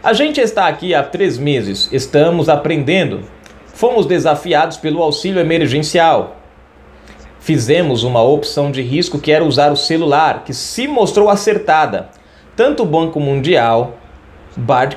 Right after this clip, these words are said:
quanto os americanos e alguns países europeus já buscaram informações aqui. Estão muito surpresos com a velocidade que a gente fez,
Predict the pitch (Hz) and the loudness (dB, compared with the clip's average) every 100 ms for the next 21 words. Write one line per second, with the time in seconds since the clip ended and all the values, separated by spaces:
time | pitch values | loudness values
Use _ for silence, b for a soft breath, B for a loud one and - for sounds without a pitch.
0 | - 202 214 160 160 170 160 151 143 135 | 0 0 0 -2 -2 0 -2 0 2 2
1 | 143 160 180 165 208 - 175 190 170 147 | 0 2 2 2 0 2 2 2 0 2
2 | 151 139 107 117 143 147 127 202 202 196 | 2 2 0 -2 -4 -4 0 0 0 -4
3 | - 196 190 208 247 220 214 190 151 196 | 0 2 2 -2 -6 -4 -2 0 0 0
4 | 196 180 180 202 170 - 156 147 143 117 | 0 0 -2 -4 -4 -4 -6 -4 -2 -2
5 | 101 101 117 170 214 208 247 - 240 - | -2 -2 0 2 2 0 -6 -4 -4 0
6 | 135 131 135 147 - 156 127 113 143 170 | 2 4 2 0 -4 0 0 0 0 2
7 | 156 143 175 123 127 - 156 113 117 120 | 0 -2 0 2 0 -2 -2 -2 -4 -8
8 | - 156 208 - | -4 0 0 -2